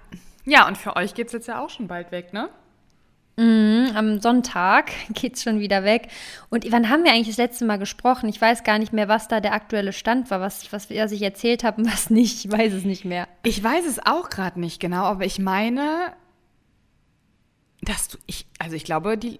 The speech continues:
Speaker 1: Leute wissen noch nicht, wo's hingeht, oder?
Speaker 2: Nee, das glaub ich nicht. Das, also glaub, die, das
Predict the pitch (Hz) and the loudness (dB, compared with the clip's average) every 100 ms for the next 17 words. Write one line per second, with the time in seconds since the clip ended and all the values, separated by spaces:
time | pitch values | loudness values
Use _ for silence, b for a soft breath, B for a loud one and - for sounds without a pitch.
0 | - 226 233 240 294 214 160 156 165 170 | -8 -6 -6 -8 -8 -6 -6 -8 -12 -12
1 | 160 175 165 165 160 165 196 302 - _ | -10 -10 -8 -8 -8 -6 -6 -6 -10 _
2 | _ _ _ _ _ _ _ B B B | _ _ _ _ _ _ _ B B B
3 | B B B _ _ _ _ _ - 226 | B B B _ _ _ _ _ -2 0
4 | 226 226 226 - 285 294 269 247 202 196 | 2 2 0 4 4 4 2 0 0 -4
5 | - 220 214 - 214 214 226 233 - 240 | -4 -4 -2 -4 -4 0 2 2 -2 -14
6 | 190 - 220 | -6 -4 -4